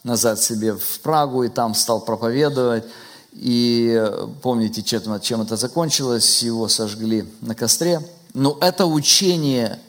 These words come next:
о реформации, за-, заметьте, четырнадцатый век Виклиф, пятнадцатый век Ян Гус, Ян Гус, вот, и потом шестнадцатый век, вот уже Лютер. Вот,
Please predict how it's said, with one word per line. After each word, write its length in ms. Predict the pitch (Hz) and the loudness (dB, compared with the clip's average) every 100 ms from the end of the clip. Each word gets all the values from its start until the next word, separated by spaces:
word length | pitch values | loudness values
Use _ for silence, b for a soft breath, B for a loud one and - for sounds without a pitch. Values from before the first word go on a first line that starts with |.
| - - | -12 -4
о 80 | |
реформации, 800 | 127 123 143 185 226 220 127 92 B B B - | -2 0 0 2 2 4 2 -2 B B B -4
за-, 260 | 123 131 123 | 0 2 2
заметьте, 520 | 127 143 143 117 113 | 0 2 2 0 2
четырнадцатый 640 | - - 156 143 - 131 | 2 2 0 2 0 0
век 280 | 123 120 117 | 0 0 0
Виклиф, 600 | 151 214 - 170 143 - | -2 -2 0 -2 -2 -6
пятнадцатый 720 | 139 120 139 127 - - 120 | -8 0 0 2 0 0 0
век 560 | 113 110 117 95 - - | 0 0 0 -2 -8 -10
Ян 360 | 120 110 107 107 | -2 0 0 -2
Гус, 500 | 143 185 170 - - - - _ _ _ _ _ _ _ _ _ _ | -2 0 0 -2 -4 -14 -20 _ _ _ _ _ _ _ _ _ _
Ян 280 | 131 110 107 | -2 0 0
Гус, 440 | 104 156 143 - - b b b b b _ - | -2 -4 -4 -6 -12 b b b b b _ -6
вот, 460 | 120 113 113 90 | -2 2 2 2
и 100 | 151 | 0
потом 260 | 143 139 123 | 2 2 2
шестнадцатый 600 | 139 123 156 143 - 131 | 2 4 4 2 2 2
век, 280 | 120 127 117 | 4 2 0
вот 160 | 110 | -2
уже 200 | 107 107 | -2 0
Лютер. 360 | 110 110 - - - _ _ _ _ _ B B B B B B B B B - - | 0 0 -4 -12 -18 _ _ _ _ _ B B B B B B B B B -18 -2
Вот, 380 | 143 143 117 | 2 2 2